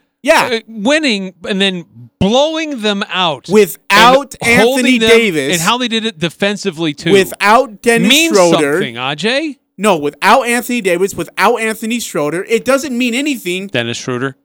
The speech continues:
Speaker 1: Schroeder, sure, why not? Schroeder, Schroeder. Uh, it's, it's, it's hard for, and, and then LeBron's been playing heavy minutes for the last five, six games. I mean, heavy minutes. He's
Speaker 2: So?
Speaker 1: tired.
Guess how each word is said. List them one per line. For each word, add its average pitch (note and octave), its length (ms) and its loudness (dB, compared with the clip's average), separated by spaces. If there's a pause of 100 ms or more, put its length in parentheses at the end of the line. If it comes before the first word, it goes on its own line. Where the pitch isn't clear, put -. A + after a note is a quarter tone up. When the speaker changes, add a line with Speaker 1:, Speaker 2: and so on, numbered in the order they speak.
(280)
Speaker 1:
Schroeder, D#3 600 -4
sure, E3 320 -6
why D#3 200 0
not? C#3+ 320 -4 (300)
Schroeder, D#3 380 -8
Schroeder. C3+ 420 -12 (340)
Uh, F#3 440 4 (380)
it's, G3 340 -2
it's, G#3 340 -2
it's G#3 240 -6
hard A#3+ 520 -2
for, A3 240 -4
and, G#3 180 -4
and G3 200 -6
then F#3+ 200 -6
LeBron's G3+ 520 -4
been G3 140 -14
playing F3 300 -8
heavy F#3+ 320 -6
minutes D#3+ 440 -6 (380)
for F#3 100 -8
the F3 60 -2
last D#3+ 400 -4 (200)
five, G3+ 280 0
six - 320 -10
games. D#3 420 -6
I F3 100 -8
mean, D#3 180 -8
heavy F#3 460 -4
minutes. D#3 480 -10 (1000)
He's D3+ 160 -10
Speaker 2:
So? A#2+ 140 -2
Speaker 1:
tired. F3 360 2